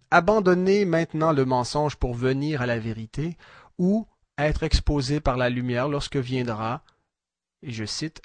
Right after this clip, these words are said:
le Seigneur qui mettra en lumière ce qui est caché dans les ténèbres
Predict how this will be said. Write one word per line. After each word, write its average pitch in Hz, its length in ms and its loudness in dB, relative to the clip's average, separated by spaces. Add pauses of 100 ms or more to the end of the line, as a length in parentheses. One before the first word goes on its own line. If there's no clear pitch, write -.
le 120 160 -4
Seigneur 131 680 -4
qui 135 140 -6
mettra 127 600 -2
en 135 120 -4
lumière 123 640 -2
ce - 140 -6
qui 120 320 -8
est 110 60 -6
caché - 460 -4
dans 151 140 -4
les 139 120 -4
ténèbres 117 500 -2